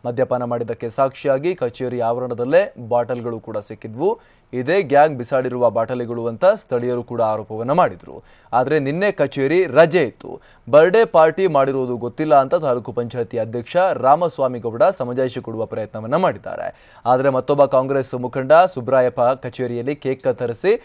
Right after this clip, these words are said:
ಸಂಭ್ರಮಾಚರಣೆ ಮಾಡಿದ್ರೆ ತಪ್ಪೇನು ಅನ್ನುವಂಥ ಸಮರ್ಥನೆಯನ್ನ ಕೂಡ ಮಾಡ್ಕೊಂಡಿದ್ರು.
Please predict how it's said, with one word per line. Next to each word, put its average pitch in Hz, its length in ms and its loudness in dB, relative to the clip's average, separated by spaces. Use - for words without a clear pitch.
ಸಂಭ್ರಮಾಚರಣೆ 139 680 0
ಮಾಡಿದ್ರೆ 123 360 -2
ತಪ್ಪೇನು 175 680 0
ಅನ್ನುವಂಥ 127 340 -4
ಸಮರ್ಥನೆಯನ್ನ 117 680 -6
ಕೂಡ 147 220 -2
ಮಾಡ್ಕೊಂಡಿದ್ರು. 101 680 -2